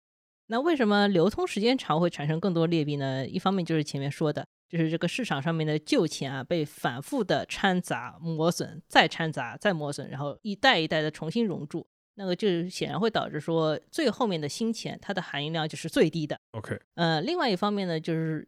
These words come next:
Speaker 1: 这个国家如果它本身的贵金属储备量不是很足，那君主呢也倾向发行那种含银量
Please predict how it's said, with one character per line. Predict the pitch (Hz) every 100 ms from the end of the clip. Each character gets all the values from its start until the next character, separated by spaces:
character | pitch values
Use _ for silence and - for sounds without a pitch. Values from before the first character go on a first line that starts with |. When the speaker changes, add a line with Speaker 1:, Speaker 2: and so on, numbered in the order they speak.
| _
Speaker 1:
这 | 262
个 | 226
国 | 160 151
家 | 165 165
如 | 156 160
果 | 160
它 | 220
本 | 175 127
身 | - 226
的 | 240 165 151
贵 | 247
金 | 214 233
属 | 190
储 | 180 -
备 | 175
量 | 196 165
不 | -
是 | -
很 | 240 147
足， | - 151 139 - _ _ _
那 | 220
君 | 208 359
主 | 359 175
呢 | 156
也 | 143 123
倾 | -
向 | 226 185
发 | 147 196 196
行 | 165
那 | 156
种 | 147 139 127
含 | - 147 156
银 | 180
量 | 196 160